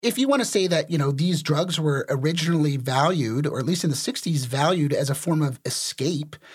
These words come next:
uh, from a corporatized, straight-laced capitalist world, seeing them incorporated within that world just rubs people the s-,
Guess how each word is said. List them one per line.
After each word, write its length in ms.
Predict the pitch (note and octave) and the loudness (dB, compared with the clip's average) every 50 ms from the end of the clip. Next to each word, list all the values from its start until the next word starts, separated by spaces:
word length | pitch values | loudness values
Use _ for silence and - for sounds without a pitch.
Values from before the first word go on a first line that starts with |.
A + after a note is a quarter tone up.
| - - - - | -20 -20 -14 -6
uh, 600 | - B2 B2 A#2+ A#2+ A#2+ A#2+ A#2+ B2 A#2+ A#2 A#2 - - | -4 -2 0 2 2 2 2 2 2 2 0 -2 -4 -8
from 240 | - - D3+ C#3 C3 | -6 -2 -2 0 0
a 120 | C3+ C3 | 0 -2
corporatized, 720 | C3 - - - D3 C#3 C#3+ C3+ C3+ C#3 C3+ C3 C3 C3+ - | -4 -6 -4 -2 -2 -2 0 -2 0 0 2 2 0 0 -2
straight-laced 640 | - - - C3 C3+ C3 - C3+ C3+ B2+ A#2+ - | -4 -4 -2 -2 -4 -2 -2 -4 -4 -4 -4 -4
capitalist 560 | - - D3+ C3+ C3+ - - A#2+ A#2 - - | -2 0 0 0 0 -2 -6 -6 -6 -6 -2
world, 380 | F#3 G3+ G#3+ F#3+ E3 E3+ D3+ D3+ - - - | 0 2 2 2 2 0 -2 -6 -10 -16 -12
seeing 320 | - - - - C#4 C#4+ | -10 -6 0 2 2 2
them 100 | C4+ C4+ | 2 0
incorporated 500 | A#3 - - - G3+ F3+ F3 D#3+ D3+ C#3 | -2 -2 2 2 2 2 2 2 2 2
within 200 | C3+ C#3 D#3 C#3+ | 0 0 0 0
that 180 | C#3 C3 B2+ - | 0 0 -2 -2
world 320 | C3+ C3+ B2+ B2 A#2+ A#2 - _ _ | -2 0 0 0 -2 -4 -8 _ _
just 240 | - G3+ G3 F#3 - | 0 0 0 0 -2
rubs 320 | D#3 D3 C#3 C3+ C3 - | -2 0 0 0 -2 -4
people 240 | - - A2+ - - | -8 -8 -10 -8 -10
the 60 | F2+ | -10
s-, 160 | F#2+ - - | -8 -8 -8